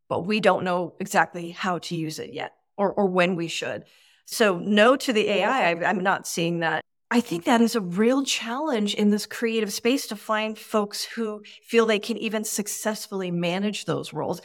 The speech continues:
And let me say, I will count myself in that. I have often preferred to give headcount to a dedicated team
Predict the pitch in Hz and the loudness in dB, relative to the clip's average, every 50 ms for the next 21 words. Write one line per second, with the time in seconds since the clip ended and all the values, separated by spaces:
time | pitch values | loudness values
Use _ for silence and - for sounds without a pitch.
0 | - - - 254 240 240 240 247 254 269 269 247 - - 247 214 165 170 - - | -10 0 4 6 6 6 6 6 4 4 4 2 0 0 0 2 2 0 -2 0
1 | - 196 202 226 240 277 254 262 - 247 214 208 202 190 190 190 - 254 254 240 | 2 4 4 4 2 0 -2 -2 0 0 0 0 0 -2 -4 -4 -2 -4 -4 -4
2 | - 165 147 139 135 104 - - - 220 233 254 240 226 - 214 233 269 320 - | -4 -6 -6 -4 -4 -6 -4 0 4 6 6 6 4 4 4 2 4 4 2 -4
3 | - - 214 185 180 - - 214 196 - - 240 254 240 208 190 190 185 - - | -4 -2 -2 -2 -2 -2 -2 -4 -2 -2 -2 0 2 2 2 2 0 -2 -8 -14
4 | - _ _ _ _ - - - 233 226 208 202 202 196 190 190 185 185 185 - | -16 _ _ _ _ -8 -6 -4 -2 -2 -2 -2 -2 -2 -4 -4 -4 -6 -8 -10
5 | _ _ _ _ _ _ _ _ 156 151 - 233 294 381 381 - - - 214 175 | _ _ _ _ _ _ _ _ -14 -6 -2 0 0 0 0 -4 -6 -6 -4 -6
6 | 165 - - - 180 139 143 151 - - - - 226 208 185 175 175 - - 240 | -6 -6 -10 -12 -10 -8 -8 -8 -10 -6 -2 0 2 2 2 0 0 4 6 6
7 | 262 269 294 233 - - 214 196 175 180 - - - - 180 165 156 127 - 147 | 6 6 4 2 0 0 0 0 0 -2 -4 -6 -6 -6 -6 -6 -6 -8 -8 -10
8 | 151 | -12